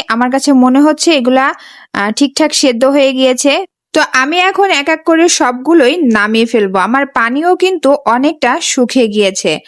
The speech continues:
তো আমি একটু এর ভিতর পানিও দেব। তবে আগে খুব ভালোভাবে সবগুলোই নামিয়ে নেব, এবং আমি যখন নামাবো তখন একটু খেয়াল রাখবেন যে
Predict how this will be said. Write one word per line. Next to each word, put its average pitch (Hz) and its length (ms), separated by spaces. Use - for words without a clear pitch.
তো 254 80
আমি 262 180
একটু 302 180
এর 294 120
ভিতর 302 260
পানিও 247 360
দেব। 262 240
তবে 226 200
আগে 240 220
খুব 269 220
ভালোভাবে 233 520
সবগুলোই 247 520
নামিয়ে 208 340
নেব, 185 140
এবং 254 160
আমি 240 160
যখন 320 300
নামাবো 233 420
তখন 269 220
একটু 311 180
খেয়াল 247 340
রাখবেন 262 420
যে 226 160